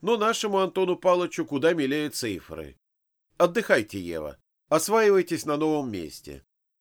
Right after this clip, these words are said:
А когда освоитесь, спускайтесь ко мне. Амалия по-свойски помахала Еве рукой и вышла в коридор. Пушистая ковровая дорожка заглушила ее шаги,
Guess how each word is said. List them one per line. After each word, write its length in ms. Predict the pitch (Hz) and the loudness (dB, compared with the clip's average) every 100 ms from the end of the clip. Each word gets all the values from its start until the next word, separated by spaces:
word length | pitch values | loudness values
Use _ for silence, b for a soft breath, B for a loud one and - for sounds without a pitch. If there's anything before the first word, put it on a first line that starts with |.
| _ | _
А 80 | - | -2
когда 320 | 151 165 175 | 0 2 4
освоитесь, 600 | 165 - 202 247 202 196 | 2 0 -4 -4 -4 -6
спускайтесь 600 | - 147 - 208 202 175 | -4 -6 -2 -2 0 -2
ко 160 | - 117 | -2 -4
мне. 360 | 98 78 73 71 _ _ _ _ _ _ _ _ _ _ _ _ _ | -4 -10 -12 -18 _ _ _ _ _ _ _ _ _ _ _ _ _
Амалия 380 | 127 185 202 147 | 2 4 4 4
по-свойски 640 | - 127 127 143 131 - | 4 0 0 0 0 -2
помахала 560 | 110 117 117 117 120 110 | -6 -2 -2 0 0 0
Еве 320 | 110 120 104 | -2 -2 0
рукой 480 | 101 - 175 202 196 _ _ | -4 0 4 4 2 _ _
и 100 | 165 | -4
вышла 360 | 202 160 156 151 | 0 0 0 -4
в 60 | - | -2
коридор. 600 | 135 131 87 73 67 _ _ _ _ _ _ _ | -2 -2 -4 -8 -10 _ _ _ _ _ _ _
Пушистая 580 | 135 131 175 160 - 135 | -2 0 0 0 2 2
ковровая 520 | 139 127 139 131 120 | 4 4 4 4 4
дорожка 560 | 107 117 175 185 - 139 | 4 4 4 2 0 -2
заглушила 640 | 113 107 117 - 160 147 | -2 -2 -2 2 4 4
ее 240 | 131 127 | 2 0
шаги, 640 | 127 131 123 90 78 71 | -2 0 -2 -4 -12 -14